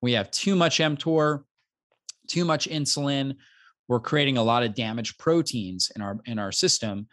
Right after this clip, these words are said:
When we dial that back and we fast for a longer period of time, let's say twenty-four hours, we're able to clean up a lot of these damaged proteins, repair them,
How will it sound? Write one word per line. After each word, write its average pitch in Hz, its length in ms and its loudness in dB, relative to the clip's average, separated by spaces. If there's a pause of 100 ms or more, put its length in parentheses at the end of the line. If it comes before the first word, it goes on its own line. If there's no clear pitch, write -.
(440)
When 127 220 2
we 117 420 0 (280)
dial 143 340 4
that 143 200 0
back 139 300 0
and 110 120 -4
we 110 100 -4
fast 139 720 -2
for 120 120 -4
a 107 60 0
longer 113 340 -2
period 117 260 -2
of 113 80 -8
time, 143 520 0 (180)
let's - 160 -6
say 110 200 -2
twenty-four 117 440 -4
hours, 143 600 2 (340)
we're 131 100 2
able 127 140 2
to 117 60 -2
clean 147 260 0
up 131 140 0
a 120 40 0
lot 110 180 2
of 110 60 -4
these 107 200 -6
damaged 107 420 -8
proteins, 147 840 -2 (440)
repair 156 460 2
them, 139 460 2